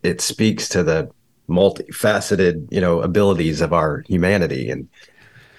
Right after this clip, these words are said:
I love that, as opposed to what I felt for a long time of, like,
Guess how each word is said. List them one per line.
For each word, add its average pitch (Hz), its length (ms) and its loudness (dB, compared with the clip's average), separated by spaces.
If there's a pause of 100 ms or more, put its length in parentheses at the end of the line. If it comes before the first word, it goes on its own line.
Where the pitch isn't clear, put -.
(140)
I 120 120 2
love 117 320 2
that, 76 280 -2
as 113 140 2
opposed 156 600 4
to 95 160 2
what 98 160 4
I 98 120 2
felt 120 420 0
for 101 100 0
a 92 60 2
long 110 360 4
time 85 480 0
of, 85 220 -2
like, 85 220 -2